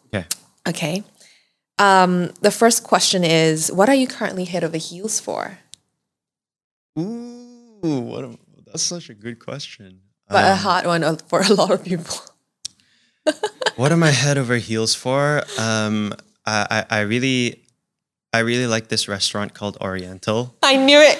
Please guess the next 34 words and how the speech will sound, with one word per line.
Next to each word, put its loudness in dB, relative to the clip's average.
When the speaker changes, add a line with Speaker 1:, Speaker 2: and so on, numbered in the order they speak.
Speaker 1:
And 4
my 4
team 2
is 2
gonna 0
kill -2
me -2
because -2
I 2
always 2
request -6
for -16
it. -2
Speaker 2:
<laughs> -4
Wait, 6
Speaker 1:
Um, -10
Speaker 2:
what 6
do 2
they, 6
like, 2
Chinese -2
food? -2
Speaker 1:
It's 0
the, 0
they -6
have -6
it -6
every, -4
Oriental 2
coffee. -2
Speaker 2:
Oh, 8
you 8
know 10
what? 10